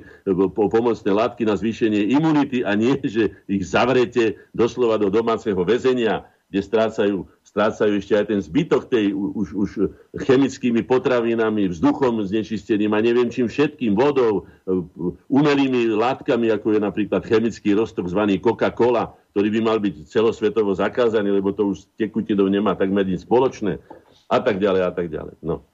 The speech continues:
A potom vakcinácie iní prirovnávajú, hej, tu čítam ďalej, novodobým plynovým komorám. V-,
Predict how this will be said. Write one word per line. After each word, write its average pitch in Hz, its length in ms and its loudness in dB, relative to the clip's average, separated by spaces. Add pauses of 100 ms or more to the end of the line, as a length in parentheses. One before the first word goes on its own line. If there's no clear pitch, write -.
(260)
A - 80 -4
potom 160 320 2
vakcinácie 143 800 0
iní 170 320 0
prirovnávajú, 113 960 0
hej, 143 160 -2
tu - 80 -12
čítam 110 480 -4
ďalej, 107 480 2 (320)
novodobým 101 560 2
plynovým 117 480 0
komorám. 139 480 0 (440)
V-, 69 480 0